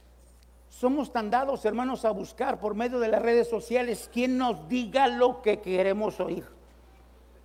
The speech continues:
¿verdad? Oh, este, este tiene buena palabra.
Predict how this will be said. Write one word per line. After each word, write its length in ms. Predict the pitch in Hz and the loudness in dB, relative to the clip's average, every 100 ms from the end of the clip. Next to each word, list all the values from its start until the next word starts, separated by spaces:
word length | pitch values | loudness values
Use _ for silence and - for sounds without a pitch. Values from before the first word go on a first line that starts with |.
| - | -2
¿verdad? 380 | - 285 311 - - - - - - - - - - - - - - - - | 4 6 4 2 -16 -20 -20 -20 -20 -20 -20 -20 -20 -20 -20 -20 -20 -16 0
Oh, 320 | 214 320 339 | 2 4 4
este, 380 | 196 - 339 - - - - - - | 0 -8 -12 -12 -20 -20 -20 -20 -14
este 240 | 160 - 226 | -14 -12 -6
tiene 240 | 220 220 | -2 0
buena 300 | 202 233 226 | 0 0 0
palabra. 520 | 190 151 208 208 180 | -2 -6 -4 -4 -4